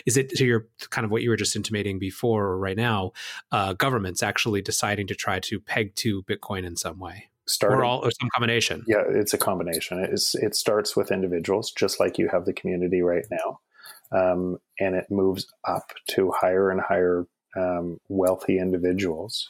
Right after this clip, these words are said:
Speaker 2: doing it as a store of value against what's happening. Paul Tudor Jones recently, um, which, which causes a different on-ramps, a whole bunch of other hedge funds that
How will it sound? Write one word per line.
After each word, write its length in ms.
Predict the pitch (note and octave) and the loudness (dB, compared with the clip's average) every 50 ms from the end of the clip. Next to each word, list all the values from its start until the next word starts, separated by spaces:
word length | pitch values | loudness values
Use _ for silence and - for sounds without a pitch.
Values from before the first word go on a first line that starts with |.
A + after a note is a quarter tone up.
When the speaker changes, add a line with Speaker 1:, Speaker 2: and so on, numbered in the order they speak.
| - - | -6 0
Speaker 2:
doing 300 | - F#2+ F#2 F#2 F#2 F#2 | 0 0 2 2 0 2
it 80 | F2 | 2
as 180 | F2+ E2+ - - | 2 2 2 0
a 100 | - - | -2 -2
store 440 | - - - - G2 F#2+ F#2+ G2 F#2+ | -2 -2 0 2 2 4 4 4 2
of 80 | F2+ | 2
value 420 | F#2 F2+ F2+ F#2 F2+ F#2 F2 F2+ F2 | 2 2 4 4 2 2 2 0 0
against 540 | E2+ F2 F2 F#2 F2 F2+ F#2 - - - | 0 0 -2 -2 -4 -4 -4 -6 -4 0
what's 220 | - F2+ D#2+ - - | 0 0 0 0 0
happening. 420 | - D#2+ E2+ - F#2 G2 A2 A2+ _ - - | 0 0 0 0 -2 -4 -4 -4 _ -4 -2
Paul 200 | - F2 E2+ - | 0 0 0 0
Tudor 280 | - F#2 F2+ F2+ F2 | 0 2 2 2 2
Jones 440 | E2+ F2+ F2 F2 F2 F2 F2+ - - - - | 2 2 0 0 0 -4 -4 -4 -4 0 0
recently, 520 | F2+ F2 - - - - F2+ G2 A2+ A#2+ _ - - - - - - - - - - - - | 0 0 0 0 -2 -2 -4 -4 -4 -6 _ -16 -18 -14 -10 -10 -8 -8 -10 -10 -6 0 2
um, 360 | G2 F#2+ F#2 F2+ F2+ F2+ F2+ - _ _ - | 2 2 2 2 0 -2 -2 -4 _ _ 0
which, 380 | G2 G2+ F#2+ - - - - _ - | 0 2 2 0 -2 -6 -8 _ -2
which 300 | - G#2+ G2 E2+ - - | 0 2 2 2 0 -2
causes 420 | - - G2 G2 F#2+ - F#2+ F#2 - | 0 2 2 2 2 2 2 2 2
a 80 | F2+ - F#2 G2 F#2+ | 0 0 0 -4 0
different 400 | - G2+ - - - F#2+ F#2 - | 0 0 0 0 -2 -2 0 2
on-ramps, 640 | F#2+ F#2 F#2+ G2 F#2 F2 E2+ F2 F2+ - - - - | 2 2 2 0 0 -2 -2 -4 -4 -4 -6 -4 -4
a 60 | F2+ | -2
whole 220 | - - G#2 G2 | 0 0 0 2
bunch 240 | G2 G2 F#2 F2+ - - | 2 0 -2 -2 -2 0
of 80 | G2 | 0
other 200 | F#2 F2+ F#2+ F2 - | 2 2 2 0 0
hedge 200 | - F2+ F2 - | -2 -2 -2 -2
funds 320 | - - F#2 F2+ F#2 E2+ - | -2 -2 0 0 0 0 0
that 120 | F#2 F2 | 0 0